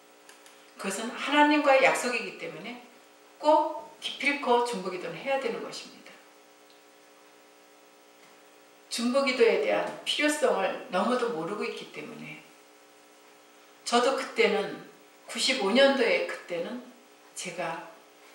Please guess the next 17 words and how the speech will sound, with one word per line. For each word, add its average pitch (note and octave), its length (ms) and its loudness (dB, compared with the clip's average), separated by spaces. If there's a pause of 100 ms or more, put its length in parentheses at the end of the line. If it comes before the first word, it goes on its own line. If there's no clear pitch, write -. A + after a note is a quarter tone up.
(340)
잘 F3+ 240 -10 (280)
몰랐기 B3 580 -4
때문에 - 440 -10 (840)
중보기도에 G#3+ 800 -2
대한 D#3 280 -8
필요성을 - 720 -2 (640)
더 A#3+ 300 4
자세히 A#3 560 0
깨닫지를 C4+ 500 4
못했기 A#3+ 520 -6
때문에 F#3+ 500 -6 (240)
기도하지 D#3+ 480 -12
않았던 D#3+ 480 -14
것입니다. - 380 -18 (2750)
어쩌면 G#3 580 2
중보기도를 G#3 640 -2
더 F#3+ 260 -4